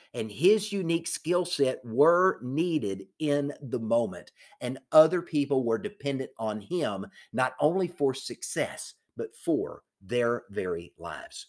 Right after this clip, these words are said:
In that moment, he realized he had to lead.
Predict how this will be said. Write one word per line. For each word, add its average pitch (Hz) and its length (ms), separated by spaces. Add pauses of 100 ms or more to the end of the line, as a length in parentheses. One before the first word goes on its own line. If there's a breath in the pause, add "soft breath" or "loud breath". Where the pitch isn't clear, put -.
(460 soft breath)
In 214 280
that 196 280
moment, 151 340
he 151 220
realized 117 580 (220)
he 101 400 (320)
had 67 400 (240)
to - 100
lead. 82 400